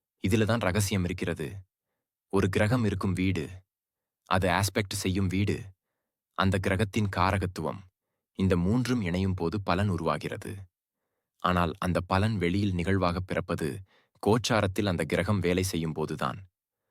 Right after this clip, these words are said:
உதாரணமாக, ஜாதகத்தில் சுக்கிரன் ஏழாம் வீட்டை பார்த்தால்,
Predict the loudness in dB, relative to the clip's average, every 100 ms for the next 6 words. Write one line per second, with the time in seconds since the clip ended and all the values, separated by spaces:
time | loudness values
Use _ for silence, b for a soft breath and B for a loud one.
0 | _ _ _ _ 2 4 4 2 2 0
1 | -2 -6 -12 _ _ _ _ _ -4 2
2 | 2 2 0 0 -2 -2 -4 -2 -2 2
3 | 2 2 2 -2 -2 -2 -2 -2 -2 -2
4 | -2